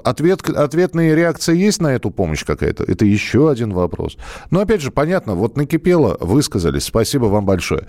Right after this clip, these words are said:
Восемь восемьсот двести ровно девяносто семь ноль два. Э, Мытищи, Павел, здравствуйте.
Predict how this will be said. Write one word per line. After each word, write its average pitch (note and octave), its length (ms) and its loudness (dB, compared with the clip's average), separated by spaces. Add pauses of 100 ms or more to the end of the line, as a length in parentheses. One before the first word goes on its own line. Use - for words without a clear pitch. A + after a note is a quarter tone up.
(220)
Восемь F3+ 340 2
восемьсот F#3+ 440 0
двести C3+ 260 0
ровно D3+ 280 0
девяносто C3+ 340 0
семь C#3 160 0
ноль B2 200 0
два. G#2+ 260 0 (100)
Э, G#2+ 220 2
Мытищи, D3+ 440 0
Павел, A2+ 320 2
здравствуйте. G2 760 -2